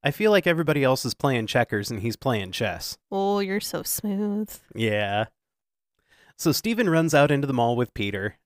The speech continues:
Speaker 1: and they run back to J C Penney together. J C Penney should have done
Speaker 2: <laughs> I was
Speaker 1: ads.
Speaker 2: just gonna say, did you,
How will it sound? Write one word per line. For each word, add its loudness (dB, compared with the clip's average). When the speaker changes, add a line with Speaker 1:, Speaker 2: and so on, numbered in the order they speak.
Speaker 1:
and 0
they 0
run 0
back 2
to 0
J -2
C 2
Penney 0
together. -4
J 2
C -2
Penney 2
should 0
have 0
done 4
Speaker 2:
<laughs> -8
I 10
was 12
Speaker 1:
ads. 0
Speaker 2:
just 10
gonna 12
say, 10
did 6
you, 12